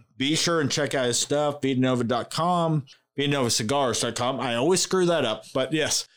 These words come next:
absolutely fabulous cigars. I-, if you're a cigar guy, you, you want those. And of course, in Saint Louis, if you want car audio and stuff, come find us at the Car Audio Shop. You know that. And always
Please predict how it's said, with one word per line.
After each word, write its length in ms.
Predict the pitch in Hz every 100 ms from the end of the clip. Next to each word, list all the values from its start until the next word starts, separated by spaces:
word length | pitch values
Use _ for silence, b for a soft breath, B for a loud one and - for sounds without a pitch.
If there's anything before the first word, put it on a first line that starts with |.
| B _ _ _ -
absolutely 500 | 190 165 175 160 131
fabulous 520 | - 139 131 135 127
cigars. 640 | 139 117 123 123 120 117 - - _ _ -
I-, 60 | 131 -
if 240 | 131 123
you're 140 | 135 135
a 40 |
cigar 320 | 120 117 123
guy, 400 | 113 117 110 107 - - -
you, 180 | 123 120
you 360 | 117 120 127
want 240 | 113 107 85
those. 320 | 95 76 - b -
And 100 | 135
of 120 | 131
course, 400 | 147 143 135 -
in 240 | 143 135
Saint 280 | 143 139 127
Louis, 560 | 131 135 135 - - - -
if 240 | 131 117
you 120 | 123
want 220 | 123 123 107
car 240 | 120 127
audio 300 | 190 214 214
and 80 | 196
stuff, 300 | - 214 214 - _ _ _ -
come 220 | 123 117
find 360 | 117 127 123 135
us 240 | 160 156
at 140 | 127
the 40 | -
Car 280 | 139 135 139
Audio 240 | 147 147
Shop. 400 | 135 143 135 131
You 80 | 131
know 180 | 139 127
that. 360 | 127 135 131
And 420 | 98 127 120 120 B B B B _
always 480 | 131 160 165 139 -